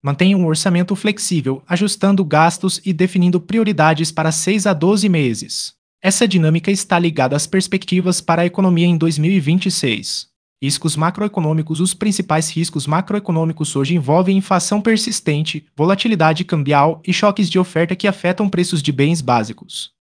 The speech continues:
A inflação alta corrói o poder de compra, juros altos aparecem para contê-la, mas podem encarecer financiamentos e frear investimentos.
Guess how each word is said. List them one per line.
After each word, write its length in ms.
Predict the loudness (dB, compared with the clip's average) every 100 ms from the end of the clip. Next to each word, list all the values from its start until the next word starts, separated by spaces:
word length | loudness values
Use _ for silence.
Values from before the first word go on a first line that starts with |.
| _ -8
A 120 | -6
inflação 520 | -4 -4 -2 -2 -2
alta 280 | -2 -4 -8
corrói 440 | -6 -4 -2 -2
o 60 | -2
poder 300 | -4 -4 -4
de 100 | -6
compra, 480 | -6 -6 -6 -10 -14 _ -4
juros 320 | -2 -2 -2
altos 320 | -2 -4 -4
aparecem 500 | 0 0 0 -2 -4
para 240 | -4 -6
contê-la, 480 | -4 -4 -2 -2 -4 -8 _ -2
mas 240 | 0 0
podem 360 | -2 -6 -2 -2
encarecer 500 | -2 -2 -2 -4 -4
financiamentos 800 | -2 -2 -2 -2 0 -2 -4 -6
e 60 |
frear 320 | -4 -2 -2 -2
investimentos. 1000 | -2 -2 -2 -2 -2 -6 -16 -18 -18